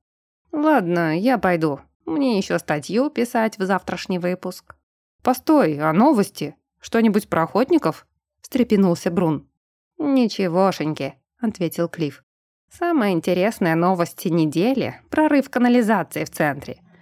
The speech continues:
О ней мне и надо наваять две полосы. На досуге постараюсь нарыть что-нибудь и на твоего Бальтазара. Увидимся. Эльза». Он кивнул и ушел,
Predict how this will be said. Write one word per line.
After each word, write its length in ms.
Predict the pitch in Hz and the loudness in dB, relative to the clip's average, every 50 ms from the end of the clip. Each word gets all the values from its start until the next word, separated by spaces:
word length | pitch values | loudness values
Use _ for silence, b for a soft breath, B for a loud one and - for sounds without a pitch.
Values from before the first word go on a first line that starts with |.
| b b b b - | b b b b -4
О 100 | 359 339 | -2 0
ней 240 | 339 330 320 285 | 2 4 4 4
мне 280 | 240 214 226 226 202 165 | 4 4 4 4 4 2
и 40 | 151 | 2
надо 320 | 156 170 175 185 175 170 | 2 0 2 2 2 2
наваять 480 | 170 165 156 165 165 160 160 156 156 - - | 2 2 2 0 0 0 -2 -4 -4 -4 -6
две 260 | 190 170 156 151 151 | -4 -4 -4 -4 -2
полосы. 560 | - 156 151 147 147 - - 147 139 - - _ _ _ _ _ _ | -2 -2 -2 -2 -4 -8 -10 -10 -10 -10 -14 _ _ _ _ _ _
На 140 | - 240 233 220 | -4 -2 0 0
досуге 480 | 226 233 - 330 359 339 240 185 190 | 0 0 -2 -4 -2 0 0 0 0
постараюсь 560 | - 190 196 - - 226 254 302 370 269 - | -2 -4 -4 -2 -2 0 0 2 0 0 0
нарыть 340 | - 170 180 185 233 262 - | 0 0 0 2 0 -2 -4
что-нибудь 480 | - - 165 185 214 208 175 170 170 - | -4 -4 -2 0 0 2 2 2 2 2
и 60 | 175 | 0
на 140 | 170 180 156 | 0 0 0
твоего 360 | 165 156 170 160 156 170 202 | 0 0 0 2 2 2 2
Бальтазара. 800 | 202 185 160 135 - 156 151 143 151 151 156 175 175 151 139 - _ _ _ _ _ _ _ _ _ | 2 0 0 0 -2 -4 -2 -2 0 0 0 0 -2 -6 -10 -14 _ _ _ _ _ _ _ _ _
Увидимся. 720 | - 311 311 240 202 160 143 147 156 151 - 143 143 - - _ _ _ _ _ _ - | 0 2 4 4 2 2 0 -4 -6 -6 -8 -10 -10 -10 -14 _ _ _ _ _ _ -4
Эльза». 420 | 208 202 196 214 208 233 226 247 - _ _ _ _ _ _ _ _ _ _ - | -2 -2 0 0 0 -2 -4 -4 -8 _ _ _ _ _ _ _ _ _ _ 0
Он 160 | 202 196 196 | 2 2 2
кивнул 460 | - - 220 220 240 302 339 349 339 | 2 0 2 4 4 4 4 4 2
и 180 | 339 - 294 294 | 0 0 2 4
ушел, 500 | 262 233 202 - - 190 196 208 208 | 4 2 2 2 2 2 2 0 -2